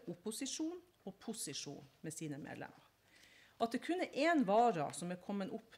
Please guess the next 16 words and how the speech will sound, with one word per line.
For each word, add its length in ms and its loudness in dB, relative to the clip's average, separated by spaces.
på 80 -14
fast 320 -6
plass, 380 -6
det 140 4
var 80 4
for 140 0
at 100 -6
den 140 -6
andre 260 2
varaen 640 2
ikke 260 -4
vil 100 -6
ha 260 0
en 100 -4
fast 320 -12
plass. 360 -12